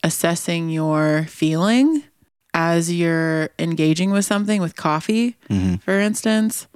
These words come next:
Speaker 1: how you start to feel a certain way, and, like, that's how you know, okay, maybe it's time to
Speaker 2: Mm-hmm.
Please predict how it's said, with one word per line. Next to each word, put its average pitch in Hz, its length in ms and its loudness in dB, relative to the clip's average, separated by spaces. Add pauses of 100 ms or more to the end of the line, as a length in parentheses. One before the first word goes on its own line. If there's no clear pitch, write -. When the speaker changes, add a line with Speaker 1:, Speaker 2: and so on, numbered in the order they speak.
(220)
Speaker 1:
how 156 560 0 (100)
you 160 680 2 (280)
start 160 340 -2
to 170 100 -4
feel 156 680 2
a - 60 -2
certain 156 380 0
way, 147 300 0
and, 151 120 -2
like, 147 200 -2
that's 151 260 -2
how 160 140 -2
you 151 280 -2
know, 143 640 2 (680)
okay, 165 480 0
maybe 147 360 -2
it's 151 140 -4
time 156 340 -2
to - 400 -2 (260)
Speaker 2:
Mm-hmm. 87 300 0